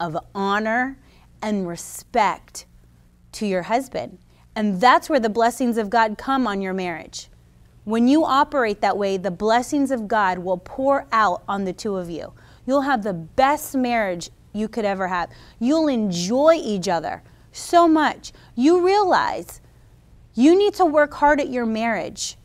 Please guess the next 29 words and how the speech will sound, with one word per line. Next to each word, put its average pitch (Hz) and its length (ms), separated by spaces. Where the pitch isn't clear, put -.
all 403 240
the 349 100
time. - 440
One, 294 380
in 262 100
front 294 240
of 269 60
your 233 140
kids, 302 380
because 240 360
this 285 260
is 233 200
their 262 300
closest 226 600
representation 185 840
of 175 120
what 175 180
a 170 60
marriage 175 360
is 165 80
gonna 170 220
be. 151 340
You 185 120
don't 320 160
want 349 160
them 214 100
to 190 80
grow 170 380
up 165 260